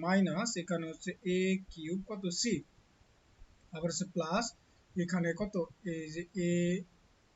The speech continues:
কিউব বি মাইনাস কত হবে? এ বি কিউব। এইটা আসলো। এবার আমরা কাকে মিলাবো? তার মানে কি যে বি স্কয়ার মাইনাস সি স্কয়ার, মানে এখানে আমরা পাবো হচ্ছে কাকে? তাহলে হচ্ছে বি মাইনাস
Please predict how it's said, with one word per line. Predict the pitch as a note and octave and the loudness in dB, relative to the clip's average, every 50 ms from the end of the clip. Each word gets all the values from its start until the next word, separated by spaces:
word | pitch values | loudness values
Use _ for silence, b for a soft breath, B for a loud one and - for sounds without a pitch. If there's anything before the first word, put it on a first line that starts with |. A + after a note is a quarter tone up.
| _ _ _ _ _ _ _ _ _ _ _ - | _ _ _ _ _ _ _ _ _ _ _ 2
কিউব | G3 G#3 G#3+ G#3 A3 A3 G3+ - - - G3 D#3 D3 D3 | 4 6 6 6 4 2 0 -2 -6 -6 -6 -6 -4 0
বি | D#3 E3+ G#3+ D4+ E4+ - - - - - - _ _ _ _ - - - - - - - - - _ _ _ - _ - _ _ - D#3 | 2 2 2 2 2 -2 -8 -16 -20 -20 -20 _ _ _ _ -16 -14 -12 -12 -12 -14 -16 -18 -20 _ _ _ -20 _ -20 _ _ -8 -2
মাইনাস | E3 E3+ F3+ F3+ F#3+ G#3 G3 - - - _ _ - _ _ - | 0 4 4 6 6 4 2 0 -6 -14 _ _ -20 _ _ -10
কত | A3 A3 A3 A#3+ A3+ | -8 -2 0 2 2
হবে? | A3 F#3 E3+ D3+ E3 - - - - - _ _ - _ - F#3 E3+ E3 | 2 2 0 -2 -4 -8 -16 -20 -20 -20 _ _ -20 _ -2 0 2 4
এ | F3+ A3+ D#4+ - - - - - D3+ D3 | 4 2 2 0 -6 -16 -14 -8 -4 0
বি | D3+ E3+ A#3 E4 - - - - _ _ _ - | 2 2 2 0 -2 -6 -14 -20 _ _ _ -4
কিউব। | - F3 D3+ D3 - _ _ _ _ _ _ - _ - _ _ - _ _ _ G#3+ | -2 -2 -2 -2 -6 _ _ _ _ _ _ -20 _ -20 _ _ -20 _ _ _ -2
এইটা | A3+ G#3 - A#3+ | 2 4 4 4
আসলো। | G3+ - G#3 G3 G#3 - - - _ _ - - G3+ | 4 4 4 2 0 0 -4 -14 _ _ 0 2 4
এবার | G3+ A3 G#3 G3+ | 4 6 6 6
আমরা | G3+ G3+ - | 4 4 2
কাকে | G3 F3+ - G3+ G3+ | 0 2 4 4 6
মিলাবো? | G3 G3 F#3 F3+ F3+ | 8 6 6 6 4
তার | G3+ G3 | 2 4
মানে | F#3+ F#3+ F#3 | 4 4 4
কি | F#3+ F3+ | 2 0
যে | F3 F3 | 0 0
বি | G3 F#3+ | 0 0
স্কয়ার | - - G#3 G3+ G3 | 0 2 2 4 4
মাইনাস | G3+ G3 F#3+ - | 4 4 2 0
সি | G3+ F#3+ | -2 -2
স্কয়ার, | - - G3+ G3 F#3+ F#3 | 0 2 2 4 4 2
মানে | F#3 G3 G#3 F#3+ | 0 0 0 0
এখানে | F3+ G3 F#3+ F#3 F3+ F3+ | 0 2 2 2 2 2
আমরা | F3 F3+ F3 F3+ | 2 2 0 0
পাবো | F#3+ E3+ E3+ E3+ F3 | 0 0 0 0 -2
হচ্ছে | F3 F3 - F#3 - | -2 -2 -4 -4 -2
কাকে? | A#3+ A#3 F#3+ D3 - - - - _ - - - - - - - - - - - - - - _ _ B B B B B B B B _ _ _ - | -2 -2 -2 -4 -6 -12 -18 -20 _ -20 -20 -20 -20 -20 -20 -20 -20 -20 -20 -20 -20 -20 -20 _ _ B B B B B B B B _ _ _ 4
তাহলে | F#3 F3+ F3+ F#3+ | 6 6 8 6
হচ্ছে | F3+ - G3 F#3 E3 D3+ F#3+ | 6 4 4 4 4 4 4
বি | G#3+ A#3 A#3 | 4 4 6
মাইনাস | A3+ A3 G#3+ G3 | 6 6 6 4